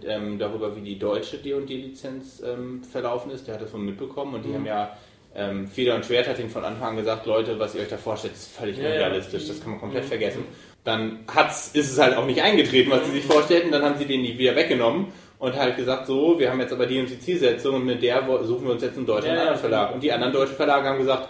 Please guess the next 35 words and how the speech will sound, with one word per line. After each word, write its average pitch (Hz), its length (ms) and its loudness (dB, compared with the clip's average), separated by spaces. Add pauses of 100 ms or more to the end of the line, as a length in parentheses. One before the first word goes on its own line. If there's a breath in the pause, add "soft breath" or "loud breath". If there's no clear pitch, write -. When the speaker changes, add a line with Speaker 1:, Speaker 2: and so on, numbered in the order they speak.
Speaker 1:
<laughs> 359 1160 10
„Was 151 140 8
habt 185 160 8
ihr 233 100 10
denn 220 140 12
für 202 100 10
lustige 180 360 12
Ideen?“ 165 400 10
Die 180 60 0
sind 190 240 2
wirklich, 220 300 -2 (340 loud breath)
also 175 180 8 (240)
v-, - 220 -4
von 156 180 2
dem, 190 220 4
was 175 180 2
mir 175 80 2
da 165 160 4
geschildert 180 440 2
wurde, 190 180 4
und 151 80 2
das 143 140 -2
war 123 140 4
keiner 139 220 0
von 120 140 -6
Feder 123 200 2
und 113 100 -2
Schwert, 123 240 0
der 120 100 -4
also 110 160 -2
irgendwie 113 400 -4
da 107 120 -2
beleidigt 120 380 0
sein 113 260 -2
könnte, 120 300 -8